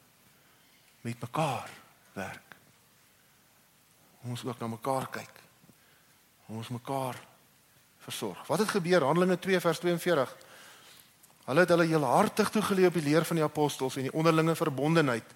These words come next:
familie wees. Die gemeenskaplike maaltyd, een van ons vormingselemente, om saam met mense te eet. En gebede,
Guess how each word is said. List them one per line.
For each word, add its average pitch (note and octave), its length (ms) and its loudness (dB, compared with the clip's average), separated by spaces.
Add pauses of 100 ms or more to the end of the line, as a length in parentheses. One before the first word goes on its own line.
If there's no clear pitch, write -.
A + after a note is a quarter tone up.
(320)
familie D#3 420 0
wees. - 480 -2 (4000)
Die B2+ 100 -8
gemeenskaplike D3+ 640 -2
maaltyd, D#3 420 0 (100)
een D#3+ 120 -2
van D#3+ 120 0
ons D3 300 -2 (140)
vormingselemente, C#3 1500 -6 (380)
om - 100 -18
saam D3+ 240 -4
met E3 120 -2
mense C#3 440 -6
te - 160 -16
eet. C3+ 140 -10 (1120)
En D#3+ 300 -2
gebede, D3+ 440 -4